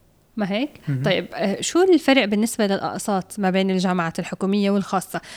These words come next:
Speaker 1: هلأ بعض الطلاب يفكروا إنه الجامعات الحكومية هون، آه، سنوات الدراسية سواء ماجستير أو ليسانس أو دكتوراه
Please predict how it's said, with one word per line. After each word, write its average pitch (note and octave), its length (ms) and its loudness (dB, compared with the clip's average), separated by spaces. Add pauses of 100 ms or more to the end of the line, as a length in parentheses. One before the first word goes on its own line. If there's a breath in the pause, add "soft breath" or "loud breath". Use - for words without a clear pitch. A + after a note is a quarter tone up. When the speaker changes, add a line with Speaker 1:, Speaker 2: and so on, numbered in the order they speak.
Speaker 1:
هلأ G3+ 260 2
بعض A#3 260 4
الطلاب A3+ 460 4
يفكروا A3 400 0
إنه F#3+ 140 2
الجامعات F#3+ 560 2 (340 loud breath)
الحكومية G#3+ 680 2
هون، B3+ 300 2 (300 loud breath)
آه، F#3+ 580 2
سنوات A3 560 2
الدراسية G3+ 580 0
سواء F#3 280 -4
ماجستير F3+ 560 -4
أو G3+ 80 0
ليسانس A3 440 -2
أو A#3 120 -4
دكتوراه A#3 460 -2